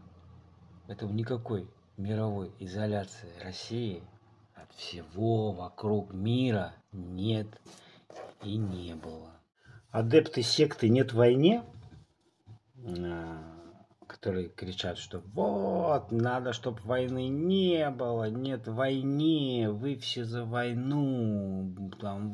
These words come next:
вы, там, россияне, а мы, не надо нам говорить про восемь лет, это смешно, нет войны.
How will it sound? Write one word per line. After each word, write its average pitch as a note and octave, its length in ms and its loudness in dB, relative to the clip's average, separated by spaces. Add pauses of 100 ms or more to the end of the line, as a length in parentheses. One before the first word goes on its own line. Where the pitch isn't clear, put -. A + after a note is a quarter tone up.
вы, C3+ 340 -2
там, A2 280 -4
россияне, A#2 1040 0
а A#2+ 120 -2
мы, C#3+ 480 0
не A#2+ 140 0
надо C#3 320 0
нам B2 240 -4
говорить B2 440 -4
про A#2+ 200 -4
восемь A#2 560 -4
лет, B2+ 640 -2 (600)
это A2+ 220 -6
смешно, A#2 540 -4
нет A#2+ 240 0
войны. G2+ 460 -4